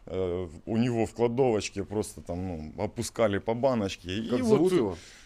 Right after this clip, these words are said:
Speaker 1: Ю-, Юра, Юра его зовут, э, Юра, респект. Вот, э, это самое, м, просто вот, э, завелся разговор, там, как,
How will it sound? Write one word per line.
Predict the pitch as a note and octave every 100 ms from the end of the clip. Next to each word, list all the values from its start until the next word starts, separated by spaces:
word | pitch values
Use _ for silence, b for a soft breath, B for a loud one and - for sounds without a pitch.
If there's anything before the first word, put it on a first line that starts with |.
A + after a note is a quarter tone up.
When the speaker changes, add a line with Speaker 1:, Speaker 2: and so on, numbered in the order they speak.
| B _
Speaker 1:
Ю-, | E3+ G3 A#2+ C3+ D#3+
Юра, | C3 F#2+
Юра | - C3 B2+ G#2
его | A2+ B2+
зовут, | A#2 D#3 F#3+ A3+ - B2+
э, | A2+ G2+ A2
Юра, | B2+ A#2 G#2 F2 - b - - - - - - - - - -
респект. | A2+ G#2+ A#2 F#2+ - B B B B
Вот, | - G#2+ G2 - -
э, | G#2 G2+ F#2+ -
это | A#2+ A#2+
самое, | B2+ C3+ A#2 G2+ F#2 -
м, | - B2 B2+ C#3 C3 - - -
просто | - A3+ - F3
вот, | D3 - C#3+
э, | C3 B2 A2+
завелся | A#2 C#3+ D3 B2+ D3
разговор, | D#3 D3 G#3 B3 G#3+
там, | - C3 B2+ A#2+ A#2+ A#2 A2+ G2 -
как, | C#3